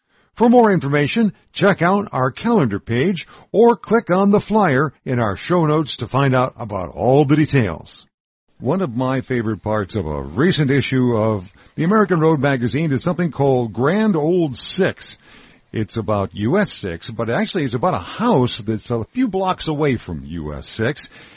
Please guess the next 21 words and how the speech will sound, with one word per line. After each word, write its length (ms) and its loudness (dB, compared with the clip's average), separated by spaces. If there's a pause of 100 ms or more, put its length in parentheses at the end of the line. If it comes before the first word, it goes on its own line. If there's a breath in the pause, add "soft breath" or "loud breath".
(140 loud breath)
and 160 0
that 140 2
is 160 2
the 120 0
house 500 -4
where 200 -8
they 160 -6
filmed 420 0
the 80 2
movie 500 -2
A 120 -6
Christmas 500 -2
Story. 400 -10
And 140 -8
with 200 -2
me 180 0
today, 440 0
I'm 200 -2
delighted 560 -2
to 60 -4
say, 440 -4